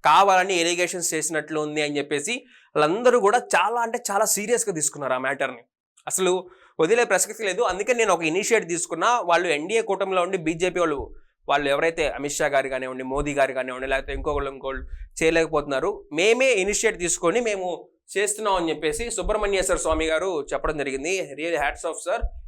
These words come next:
ఎందుకంటే మనకి నిజం తేలాలి, కలిపితే వాళ్ళకి శిక్ష పడాలి, కలపలేదు అనుకుంటే వీళ్ళకి శిక్ష పడాలి అన్న ఇది point of వ్యూలో వాళ్ళు చేయడం జరుగుతుంది, చేయడం జరుగుతుంది.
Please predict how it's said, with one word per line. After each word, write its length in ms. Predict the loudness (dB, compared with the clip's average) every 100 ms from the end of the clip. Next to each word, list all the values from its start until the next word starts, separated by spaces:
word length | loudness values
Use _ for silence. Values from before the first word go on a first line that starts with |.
| -4
ఎందుకంటే 440 | 0 0 2 0
మనకి 280 | 2 0 0
నిజం 320 | 2 4 4
తేలాలి, 360 | 6 4 2 -4 _ _ _ -2
కలిపితే 420 | -2 0 0 0
వాళ్ళకి 340 | 2 0 0
శిక్ష 200 | 0 -2
పడాలి, 300 | 2 4 2
కలపలేదు 500 | 2 2 2 0 0
అనుకుంటే 360 | 0 0 0 0
వీళ్ళకి 200 | 0 -2
శిక్ష 220 | -4 -4
పడాలి 400 | 0 0 -2 -8 _ _ _ -4
అన్న 420 | 0 2 2 0 -4
ఇది 220 | -6 -6
point 340 | 0 0 2
of 180 | 2 2
వ్యూలో 580 | 0 -2 0 0 -4 -10 _ _ _
వాళ్ళు 520 | 0 0 0 -2 -6 -16 _ _ -2
చేయడం 220 | 2 2 2
జరుగుతుంది, 680 | 2 2 -2 -4 -6 -8 _ _ _ _ _ _ _ -20 -20 _ -2 0
చేయడం 180 | 2
జరుగుతుంది. 600 | 2 0 0 -4 -4 -6